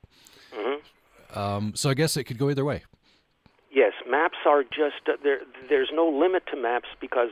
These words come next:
Speaker 2: there's essentially no limit to the human mind. And so maps are, are used to chart places of fantasy, you know, The Hobbit and that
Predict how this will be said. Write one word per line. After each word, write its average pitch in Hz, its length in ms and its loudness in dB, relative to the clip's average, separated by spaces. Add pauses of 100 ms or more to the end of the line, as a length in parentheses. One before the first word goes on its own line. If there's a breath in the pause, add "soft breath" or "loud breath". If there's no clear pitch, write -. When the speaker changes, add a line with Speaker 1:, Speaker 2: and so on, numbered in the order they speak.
Speaker 2:
there's 110 180 2
essentially 117 560 -2
no 117 220 4
limit 113 400 0
to 117 40 -10
the 107 100 -8
human 110 360 -6
mind. 104 380 -2 (420 loud breath)
And 113 140 -4 (100)
so 120 120 2
maps 117 340 -2 (280)
are, 117 220 -2
are 127 140 0
used 131 400 -8 (180)
to - 80 -18 (140)
chart 123 260 6 (1120)
places 127 420 0
of 117 60 -10 (100)
fantasy, 160 600 -2 (500 loud breath)
you 135 60 -4
know, 104 140 2
The 98 100 2
Hobbit 135 400 2
and 127 80 -6
that 131 120 -4